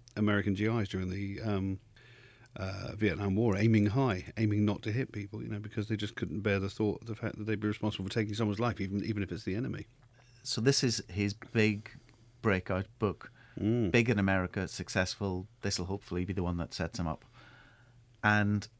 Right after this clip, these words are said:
Speaker 2: he wrote it as a short story. He had the idea years ago, and he thought, "This is too good. I'm not gonna kind of waste it on a short story." I'm not saying short stories are a waste, of course, but he held on to it. He sat on it and sat on it and sat on it, thinking, "Someday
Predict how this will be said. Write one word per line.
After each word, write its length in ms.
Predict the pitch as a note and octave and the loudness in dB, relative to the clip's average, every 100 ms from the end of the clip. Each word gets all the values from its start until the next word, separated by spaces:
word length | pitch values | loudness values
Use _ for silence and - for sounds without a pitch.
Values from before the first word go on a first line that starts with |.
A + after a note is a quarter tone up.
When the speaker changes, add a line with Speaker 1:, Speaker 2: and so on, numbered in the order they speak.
| - - - - _ - | -20 -20 -20 -20 _ -12
Speaker 2:
he 220 | - C3+ | 0 4
wrote 240 | B2+ F3 | 6 6
it 100 | E3+ | 6
as 180 | A#2+ G#2+ | 2 0
a 40 | G#2 | -2
short 300 | - G#2+ - | -4 -4 -4
story. 380 | - G2 E2 G2+ | -2 0 0 0
He 140 | A2 | 0
had 180 | A2 C3+ | 0 0
the 100 | A#2 | 0
idea 280 | G2 F#2+ F2+ | 0 0 -2
years 340 | F#2 F#2+ F2+ | -2 -2 -2
ago, 300 | F2 D#2+ F#2 - - - _ - | -2 -2 -2 -6 -20 -20 _ -2
and 100 | G2+ | -2
he 60 | |
thought, 240 | F#2 B2 - | 2 0 0
"This 140 | G2+ | -4
is 120 | G#2 | -4
too 200 | - G#2 | -4 -4
good. 280 | G2 G#2+ F#2 | 0 0 0
I'm 120 | E2 | -2
not 200 | A2 A2 | -2 -4
gonna 280 | - F2+ F2 - - | -4 -2 -2 -4 -10
kind 140 | D#2 | -6
of 40 | D#2+ | -2
waste 300 | F#2+ G2 - | 0 0 -2
it 100 | E2+ | -4
on 120 | F2 | -2
a 60 | E2+ | -2
short 240 | F2 E2+ | -4 -6
story." 260 | - G2+ D2 | -4 -2 -2
I'm 80 | E2 | -4
not 140 | E2 - - | -8 -10 -14
saying 280 | - B1+ C2 | -10 -10 -8
short 240 | - C#2+ | -8 -10
stories 300 | - - C#2+ | -12 -10 -10
are 80 | B1+ | -8
a 40 | |
waste, 240 | D#2 G2+ - | -4 -4 -4
of 60 | |
course, 280 | - B2+ - - - - - _ _ - | 0 0 -2 -12 -20 -20 -20 _ _ 0
but 280 | A2 - - - _ - - _ - | 0 0 -10 -14 _ -20 -20 _ 0
he 180 | B2+ | 2
held 320 | A#2 E3 D#3 C#3+ | 4 4 4 6
on 160 | C#3 | 4
to 120 | A#2 | 2
it. 60 | F2 | -4
He 80 | F2 | -2
sat 340 | - D#3 D3+ | 0 0 0
on 80 | B2 | -4
it 120 | A#2+ | -4
and 100 | - | -4
sat 220 | G#2 A2+ - | -4 -4 -4
on 60 | G#2+ | -6
it 100 | F2+ | -6
and 100 | F#2+ | -4
sat 200 | B2 - | -4 -2
on 60 | G2 | -6
it, 60 | |
thinking, 400 | - F#2+ G2 F#2 - - - | -6 -4 -2 -2 -6 -20 -8
"Someday 640 | - C#3+ A#2 F#2+ F#2+ F#2 | 0 2 4 4 4 0